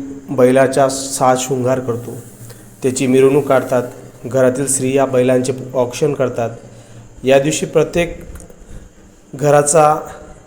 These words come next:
अंगणात तसेच घराला आंब्याचे पानांचे तोरण बांधले जाते. गावातले सर्व बैलजोड्या वाजंत्री, सनई, ढोल ताशे वाजवत एकत्र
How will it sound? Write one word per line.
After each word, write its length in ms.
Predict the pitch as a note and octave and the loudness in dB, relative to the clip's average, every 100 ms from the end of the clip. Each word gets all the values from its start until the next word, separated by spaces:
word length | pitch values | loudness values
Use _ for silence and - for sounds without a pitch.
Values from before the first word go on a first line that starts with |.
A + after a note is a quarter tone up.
| - - - - - _ - - _ _ - - | -20 -20 -20 -20 -20 _ -20 -20 _ _ -20 -4
अंगणात 540 | C#3 D3+ D#3+ C#3+ A2 - - - - - - - C#3 | 0 4 4 4 2 -8 -16 -20 -20 -20 -20 -6 0
तसेच 340 | B2 D#3+ - | 2 2 0
घराला 480 | C#3 C#3+ C#3+ C#3 C#3 - - - - - - | 0 4 6 6 4 -2 -14 -20 -20 -18 -8
आंब्याचे 400 | B2 C3+ C#3 D3+ | -2 0 0 0
पानांचे 460 | D3+ C3+ C#3 C3+ | 2 4 4 2
तोरण 360 | C#3+ C3+ C3+ C3+ | -2 0 0 0
बांधले 260 | B2 B2 A#2 | -4 -4 -4
जाते. 340 | G#2+ B2 B2 - - - - - A#2+ | -4 -6 -12 -14 -20 -20 -20 -10 0
गावातले 440 | B2 C3 C3+ D3 | 2 4 2 0
सर्व 320 | C3+ C#3+ C#3+ C3+ | 0 0 0 2
बैलजोड्या 640 | C3 B2+ B2+ C3 B2+ B2 - - - - - - - | 0 0 0 0 0 -2 -10 -20 -20 -20 -20 -20 -4
वाजंत्री, 680 | A#2+ A#2+ C3 B2+ B2+ B2+ A#2+ | -2 0 -2 -2 0 0 -2
सनई, 680 | - - C3+ B2+ B2+ B2 B2 B2+ - - - - - | -6 -4 0 2 2 2 -4 -10 -18 -20 -20 -20 -2
ढोल 260 | B2+ C3+ C3 | 4 4 4
ताशे 400 | B2+ A#2 C#3 B2+ | 0 0 0 -2
वाजवत 500 | B2+ A#2+ B2+ D3+ E3 | 0 0 2 2 2
एकत्र 500 | D3+ D3 D#3+ D3+ D3+ | 0 0 0 2 2